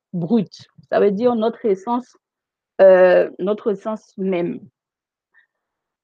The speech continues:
On n'est pas fait ni de chair, ni de sang, ni d'os, et on n'a pas d'émotion. On est censé ne pas avoir d'émotion. Ce qui veut dire que lorsqu'on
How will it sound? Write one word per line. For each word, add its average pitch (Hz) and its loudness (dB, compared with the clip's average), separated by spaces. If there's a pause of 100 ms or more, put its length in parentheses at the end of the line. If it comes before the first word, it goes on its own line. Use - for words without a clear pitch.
(160)
On 277 2
n'est 254 0
pas 320 2
fait 339 -2
ni 254 0
de 247 4
chair, 269 -4 (220)
ni 208 -4
de 175 0
sang, 294 0
ni 196 0
d'os, 269 2 (180)
et 269 4 (160)
on 240 2
n'a 220 0
pas 294 -2
d'émotion. 214 -2 (560)
On 190 -4
est 220 -8
censé 202 -10
ne 214 -2
pas 226 -2
avoir 226 -4
d'émotion. 190 -6 (380)
Ce - -20
qui 302 -2
veut 294 0
dire 330 0
que 277 -4
lorsqu'on 262 -4